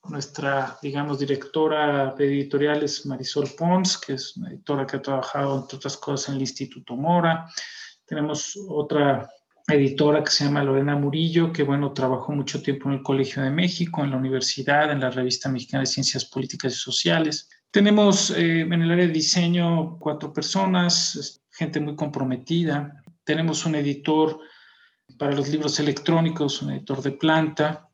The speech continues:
En fin, es un equipo que se ha ido conformando en estos últimos ya trece años, con gente muy profesional y que siempre ha mostrado como mucho gusto por el trabajo de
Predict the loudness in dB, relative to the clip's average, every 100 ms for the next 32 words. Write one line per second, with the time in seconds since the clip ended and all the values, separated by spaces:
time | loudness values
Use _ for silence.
0 | _ -20 _ -4 2 4 4 4 2 4
1 | 4 4 4 0 4 2 4 4 4 6
2 | 4 4 0 0 0 0 2 2 2 0
3 | -2 -4 -6 -6 -6 -6 -6 -4 -6 -8
4 | -16 -20 _ -10 -4 -2 -4 -8 -14 -8
5 | -4 -2 -2 0 0 -2 -4 -6 -12 -20
6 | -20 -20 -20 _ _ _ -4 0 2 4
7 | 4 4 2 0 0 2 2 2 2 2
8 | 0 0 2 4 4 2 0 2 4 4
9 | 2 2 2 2 2 2 2 2 0 0
10 | -2 -2 -2 0 -2 0 2 2 0 -2
11 | 0 0 -2 -6